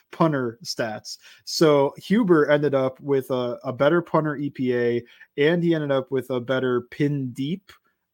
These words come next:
score, whatever that means. I guess it means that, you know, he got him more inside the twenty versus kicking touchbacks. Um,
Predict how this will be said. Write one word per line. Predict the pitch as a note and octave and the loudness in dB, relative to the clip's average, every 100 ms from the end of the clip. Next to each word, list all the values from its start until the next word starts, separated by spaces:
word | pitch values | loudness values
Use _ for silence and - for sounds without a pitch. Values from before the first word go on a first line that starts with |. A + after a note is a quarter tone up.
| - | -12
score, | - - E3 F#3 | -8 0 2 2
whatever | F3+ C#3+ C3+ | 2 2 2
that | B2 C3+ | 0 0
means. | C3+ C#3 E3 E3+ | -2 -4 -2 -4
I | C#3+ C#3 | -2 -2
guess | B2+ C3+ B2+ | 0 -2 -4
it | - D3 D3 | -2 -2 0
means | D3+ D3 B2+ | -2 -2 -2
that, | B2+ A#2+ - | -4 -4 -8
you | D3 | -6
know, | B2+ | -4
he | A#2+ | -4
got | A#2+ C3 | 0 0
him | B2+ | 0
more | B2 B2+ B2 A#2+ | -2 -2 -2 -2
inside | D3 B2+ C#3+ C3 | -6 -4 -2 -2
the | B2 | -4
twenty | - C3 D3 | -4 -4 -4
versus | D#3 B2 A2+ A2+ | -4 -6 -8 -12
kicking | - C3+ B2 A#2 | -8 -8 -8 -6
touchbacks. | B2 A#2+ - C3 C#3+ - - - - _ _ _ _ _ _ - | -6 -6 -6 -6 -8 -14 -20 -20 -20 _ _ _ _ _ _ -2
Um, | C3+ B2 A#2 A#2 | 0 0 -2 -8